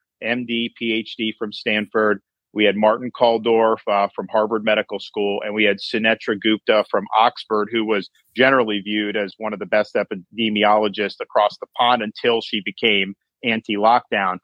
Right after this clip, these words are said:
So these are all eminent people. And what are we discussing? We're discussing whether there's any scientific basis to force a school child to wear a mask for eight hours a day. They all agreed there was no basis to do it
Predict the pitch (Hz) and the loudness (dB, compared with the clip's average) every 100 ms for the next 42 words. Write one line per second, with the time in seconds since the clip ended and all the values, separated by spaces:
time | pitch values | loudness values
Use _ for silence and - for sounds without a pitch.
0 | - - 139 165 160 135 120 - 139 143 | -16 -4 0 0 2 2 2 -2 -8 -6
1 | 110 - - - - 110 - 139 123 165 | -10 -12 -12 -10 -8 -8 -8 -10 -4 0
2 | 180 151 135 123 - 160 165 - 92 82 | 0 0 -2 -4 -2 0 0 -2 -10 -12
3 | _ _ - 127 131 - - 175 - 165 | _ _ -6 -4 -4 -6 0 0 2 -2
4 | 131 131 127 127 127 - 117 110 135 156 | 2 2 4 2 0 -2 -6 -4 -4 -4
5 | - 135 127 - 131 117 92 123 151 143 | -4 -2 -2 -4 -6 -6 -2 0 0 -2
6 | 113 - - - 131 131 - 127 113 - | -8 -8 -8 0 2 2 -2 -10 -8 -6
7 | - 165 170 - 110 104 104 107 _ _ | -2 -2 0 2 4 4 2 -2 _ _
8 | _ 131 123 127 120 120 151 170 - - | _ 0 4 4 2 -2 -4 -4 -8 -8
9 | 113 101 98 92 92 - 90 98 82 85 | -4 -4 -4 -6 -8 -14 -10 -8 -6 -2
10 | 110 110 120 170 175 - 120 117 107 107 | 0 2 4 4 0 -4 -6 -6 -6 -8
11 | 98 - 107 123 117 113 - - - 87 | -8 -8 -6 -2 -4 -4 -10 -20 -16 -10
12 | 92 95 113 | -2 2 2